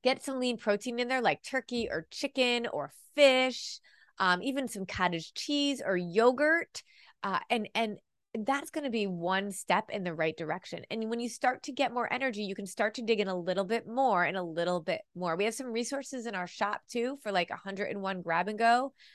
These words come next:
ideas, and maybe just swap out one or two meals with a P F C meal, and, and it'll be amazing how you can feel the difference. Okay. Um, I think I have insulin, insulin resistance. I just talked about insulin resistance.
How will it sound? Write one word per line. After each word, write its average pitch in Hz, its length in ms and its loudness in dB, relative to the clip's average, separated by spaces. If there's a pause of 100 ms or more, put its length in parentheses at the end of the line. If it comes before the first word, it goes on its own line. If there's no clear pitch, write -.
(260)
ideas, 285 460 4 (260)
and 247 160 0
maybe 262 260 0
just 302 240 -6
swap 226 300 2
out 202 220 4
one 180 220 2
or 214 100 0
two 190 240 -6
meals 170 580 -4
with 180 160 -2
a 170 40 -4
P 180 220 -2
F 156 100 -2
C 175 220 -8
meal, 196 380 -4
and, 180 160 -6
and 185 160 -8
it'll 196 120 -4
be 196 140 -2
amazing 180 520 -6
how 170 220 -8
you 165 200 -8
can 160 240 -12
feel 160 160 -10
the - 80 -16
difference. - 500 -16 (220)
Okay. 240 180 10 (720)
Um, 220 600 12
I 226 200 8
think 269 160 4
I 320 40 10
have 311 180 4
insulin, 226 400 -2 (240)
insulin 240 460 0
resistance. 262 440 0
I 185 100 0
just 190 160 -10
talked 339 200 -6
about 185 160 -2
insulin 170 300 -10 (160)
resistance. 160 640 -8